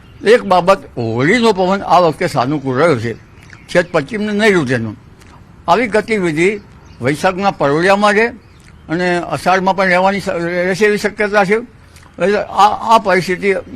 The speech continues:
આ જે પવનની સાનુકૂળતા છે, એટલે એક એમ કહી શકાય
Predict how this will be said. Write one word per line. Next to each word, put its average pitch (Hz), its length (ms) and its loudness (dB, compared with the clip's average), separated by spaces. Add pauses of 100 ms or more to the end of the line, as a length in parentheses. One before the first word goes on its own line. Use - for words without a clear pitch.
આ 117 100 -2
જે 180 160 -2
પવનની 190 520 -2
સાનુકૂળતા 185 680 -2
છે, 175 160 0
એટલે 196 640 -2
એક 208 580 -2
એમ 180 340 0
કહી 175 220 0
શકાય 180 360 0